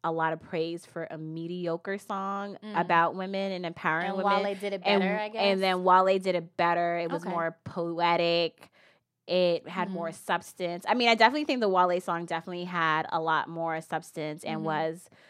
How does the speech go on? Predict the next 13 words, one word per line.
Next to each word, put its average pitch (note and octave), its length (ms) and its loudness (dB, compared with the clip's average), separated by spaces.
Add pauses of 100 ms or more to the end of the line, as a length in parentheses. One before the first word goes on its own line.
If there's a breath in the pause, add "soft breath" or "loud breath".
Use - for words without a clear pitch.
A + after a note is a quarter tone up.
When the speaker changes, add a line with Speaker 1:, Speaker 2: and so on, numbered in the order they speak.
(280 loud breath)
Speaker 1:
uh, E3 160 4
more F#3 240 -4
meaningful G3 600 -4
in F#3 220 -6
what E3+ 180 -2
Drake F3 300 -6
is G3 120 -4
saying, F#3 520 -8
but E3+ 200 0
it E3 140 -4
didn't E3+ 300 -6
get, E3+ 360 -2
it, F3+ 120 -4